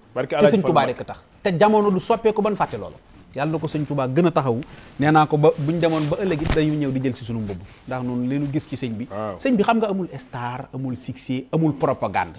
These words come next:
Speaker 2: Sëñ Touba amul loolu, na naturel rek. Amul sëñ Touba amul ay yooyu, propagande, ay may diw, amul loolu. Boo bëggee lekk ruy rekkal, kenn du star, sëñ bay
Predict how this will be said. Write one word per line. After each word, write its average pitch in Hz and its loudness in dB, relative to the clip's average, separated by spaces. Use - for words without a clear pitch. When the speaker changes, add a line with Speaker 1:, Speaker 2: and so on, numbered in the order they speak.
Speaker 2:
Sëñ 240 0
Touba 226 6
amul 196 2
loolu, 131 4
na 214 0
naturel 196 6
rek. 107 -2
Amul 175 4
sëñ 202 2
Touba 196 8
amul 196 4
ay 196 4
yooyu, 165 4
propagande, 180 0
ay 175 0
may 175 0
diw, 160 0
amul 190 4
loolu. 143 4
Boo 170 4
bëggee 190 4
lekk 185 6
ruy 190 4
rekkal, 170 4
kenn 240 6
du 226 6
star, 156 4
sëñ 240 6
bay 233 12